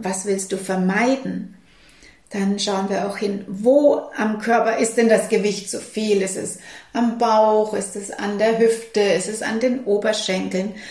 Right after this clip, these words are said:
Also auch das hat eine Bedeutung und wo man da vielleicht nochmal genauer hinschauen kann. Also es gibt wirklich hunderte verschiedene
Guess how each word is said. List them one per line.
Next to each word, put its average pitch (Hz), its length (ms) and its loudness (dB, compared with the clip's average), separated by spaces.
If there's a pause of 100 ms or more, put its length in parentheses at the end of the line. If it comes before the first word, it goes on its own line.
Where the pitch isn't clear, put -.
(180)
Also 196 240 -4
auch 214 160 -6 (120)
das 240 240 2
hat 226 160 0
eine 208 100 -2
Bedeutung 196 800 0
und 185 340 -2 (260)
wo 196 220 0
man 185 260 -2
da 185 160 -2
vielleicht 180 320 -6
nochmal 190 240 -8
genauer 175 380 -6
hinschauen 180 680 -6
kann. 185 340 -14 (340)
Also 254 180 4
es 247 80 -2
gibt 277 240 -2
wirklich 247 520 0 (360)
hunderte 330 400 4
verschiedene 247 680 0